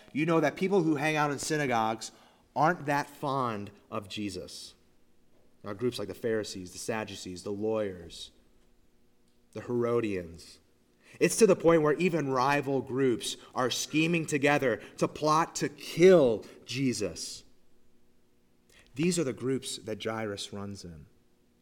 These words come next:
So instead of being tempted to think,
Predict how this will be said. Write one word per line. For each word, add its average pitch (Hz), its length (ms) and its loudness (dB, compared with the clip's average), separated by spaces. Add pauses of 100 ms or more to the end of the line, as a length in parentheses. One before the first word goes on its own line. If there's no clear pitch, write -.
(1600)
So 160 140 2
instead 180 240 4
of 156 80 4
being 156 160 2
tempted 160 300 -4
to 139 80 0
think, 156 400 0